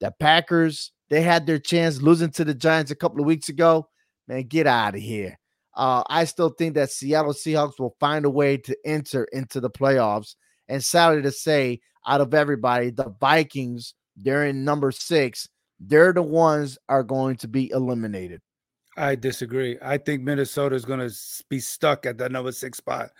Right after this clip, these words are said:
Speaker 2: I have a feeling that they're gonna get that number six seed because it just seems that there's a narrative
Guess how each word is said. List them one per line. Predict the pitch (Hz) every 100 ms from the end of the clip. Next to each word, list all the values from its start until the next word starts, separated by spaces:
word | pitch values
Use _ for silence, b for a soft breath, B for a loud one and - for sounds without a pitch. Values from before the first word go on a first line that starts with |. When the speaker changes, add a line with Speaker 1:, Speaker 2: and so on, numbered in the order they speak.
| B B B
Speaker 2:
I | 135 135
have | 147 156
a |
feeling | 143 165 165 147 139 117 B B
that | 131 117
they're | 139
gonna | 135 143 139
get | 113 151 151
that | 151
number | 151 143
six | 135 160 147
seed | - 127 123 110 _ b b b b
because | 139 - 135 127
it | 135 117
just | 160 139
seems | 165 165 139
that | 139
there's | 143 127
a | 123
narrative | 123 139 151 135 - 135 120 107